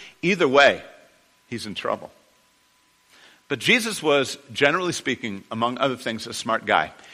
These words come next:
He knew how to handle questions. He knew how to handle crowds. He knew how to handle the Pharisees.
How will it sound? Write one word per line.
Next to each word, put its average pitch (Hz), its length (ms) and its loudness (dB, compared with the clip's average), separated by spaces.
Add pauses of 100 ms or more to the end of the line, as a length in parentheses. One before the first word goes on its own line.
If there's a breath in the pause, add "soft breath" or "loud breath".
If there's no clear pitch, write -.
(160 loud breath)
He 135 120 -4
knew 139 140 -2
how 139 120 6
to 147 80 0
handle 139 280 2
questions. - 720 0 (420 soft breath)
He 135 80 -4
knew 143 120 2
how 156 160 6
to 147 80 8
handle 143 240 4
crowds. 127 460 6
He 147 80 -2
knew 151 140 2
how 214 80 4
to 139 120 6
handle 135 280 4
the 92 80 -8
Pharisees. - 880 -4